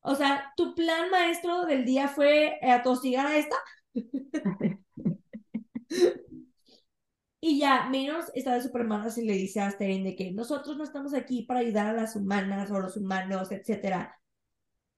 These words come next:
Y le dice de que si Elite tiene sangre de bruja, de seguro solamente es una gota, no creo que sea suficiente para que sea parte de nosotros. Y manda a Asterin de que, "Vete a limpiar la caca de los hibernos, comper".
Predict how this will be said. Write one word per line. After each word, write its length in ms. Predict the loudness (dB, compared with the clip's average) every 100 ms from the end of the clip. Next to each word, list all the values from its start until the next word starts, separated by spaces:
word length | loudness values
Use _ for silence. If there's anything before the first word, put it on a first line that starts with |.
| _ _ _ _ _ _
Y 120 | -2
le 100 | 0
dice 160 | 2 0
de 100 | 0
que 100 | 0
si 140 | 0 0
Elite 280 | 2 2 2
tiene 180 | 0 0
sangre 320 | 0 2 4
de 80 | 4
bruja, 240 | 4 2 0
de 80 | 2
seguro 340 | 2 4 2
solamente 440 | 2 0 0 -2
es 120 | -4 -2
una 220 | -2 0
gota, 760 | 4 4 4 2 4 2 0 -2
no 160 | -4 -2
creo 140 | -4
que 80 | -6
sea 160 | -8 -8
suficiente 640 | -10 -10 -4 -2 0 -2
para 320 | -2 -4 -4
que 100 | -4
sea 200 | -2 -4 -4
parte 260 | -6 -2
de 120 | -2
nosotros. 680 | -4 -6 -4 -4 0 0 0
Y 60 | 0
manda 260 | 0 0 -2
a 40 |
Asterin 440 | -2 0 2 2
de 140 | 0 0
que, 300 | 0 -2 -10 _ _ _ _ _ _ _ _ _ _ _
"Vete 240 | -2 0 2
a 60 |
limpiar 320 | 0 2 4 6
la 160 | 4
caca 320 | 4 2 2
de 40 | 4
los 120 | 4 4
hibernos, 500 | 4 4 2 -2 0
comper". 400 | 2 4 4